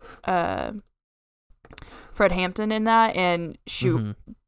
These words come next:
Speaker 1: Dominique Thorne does not play that character, and so, or that
Speaker 2: Okay.
Speaker 1: person. So, so I don't remember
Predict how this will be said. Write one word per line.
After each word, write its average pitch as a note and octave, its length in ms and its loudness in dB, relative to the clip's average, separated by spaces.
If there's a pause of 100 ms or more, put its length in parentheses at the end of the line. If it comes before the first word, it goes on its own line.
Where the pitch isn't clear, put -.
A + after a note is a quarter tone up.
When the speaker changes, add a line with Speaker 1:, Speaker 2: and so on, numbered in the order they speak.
(520)
Speaker 1:
Dominique F3 320 2
Thorne D3 360 -6
does E3 160 -8
not - 160 -6
play D3+ 140 -6
that - 160 -10
character, - 320 -6
and E3+ 200 -6
so, D#3+ 460 -2 (500)
or F#3 120 0
that F3 140 4
Speaker 2:
Okay. - 60 -8
Speaker 1:
person. - 400 -8
So, F3 720 2
so E3 800 0
I F3+ 120 4
don't F3+ 220 2
remember F3 640 0